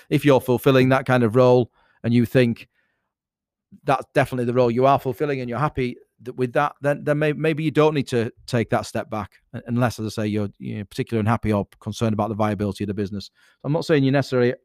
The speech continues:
always have to consider taking a step back, but I do think you need to think about upward progression within an organization. And if you feel you're not gonna get that upward progression where you are, then I, I personally wouldn't discount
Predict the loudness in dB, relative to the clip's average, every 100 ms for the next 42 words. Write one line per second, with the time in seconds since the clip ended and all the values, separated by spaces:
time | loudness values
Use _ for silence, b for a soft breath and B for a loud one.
0 | _ -4 0 0 0 -2 -4 -10 -6 -6
1 | -4 -6 -4 -6 -6 -6 -8 -6 -8 -8
2 | -8 -8 -8 _ b b b b b _
3 | _ _ _ _ _ -12 -4 -2 0 2
4 | 2 4 2 2 -4 -12 _ _ -8 -4
5 | -4 -4 -4 -4 -2 -4 -2 -6 -4 -8
6 | -8 -6 -4 -4 -6 -8 -8 -4 -4 -2
7 | -4 -4 -4 -4 -4 -6 -6 -4 -4 -4
8 | -6 -2 0 0 2 2 0 -2 -4 0
9 | -2 0 -6 -8 -6 -8 -4 -4 -2 -2
10 | -2 -2 -4 -8 b b b b -6 -2
11 | -2 -2 -10 _ -10 -10 0 0 2 0
12 | 0 0 0 -4 -2 -2 -2 -4